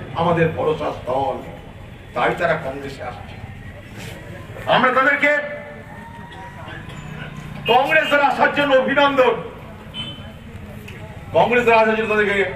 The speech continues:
আমরা গলায় আলিঙ্গন করে বলতে চাই, এটা মানুষের দল, এটা অধীর চৌধুরীর বাপের দল নয়, এটা নবাব রাজাদের দল নয়, এটা মানুষের দল, এটা সকলের দল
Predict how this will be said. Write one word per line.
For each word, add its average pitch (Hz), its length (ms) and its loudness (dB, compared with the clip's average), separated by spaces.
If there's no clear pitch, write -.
আমরা 196 260 4
গলায় 180 460 4
আলিঙ্গন 202 500 2
করে 180 160 0
বলতে 170 340 -2
চাই, 165 220 4
এটা 190 400 2
মানুষের 175 520 2
দল, 135 180 -2
এটা - 180 0
অধীর 175 320 6
চৌধুরীর 214 300 4
বাপের 185 380 4
দল 190 220 4
নয়, 214 200 6
এটা 180 220 0
নবাব 185 380 4
রাজাদের 180 400 2
দল 170 160 6
নয়, 185 200 2
এটা 170 200 0
মানুষের 170 500 0
দল, 170 220 2
এটা 180 400 4
সকলের 196 460 4
দল 175 240 6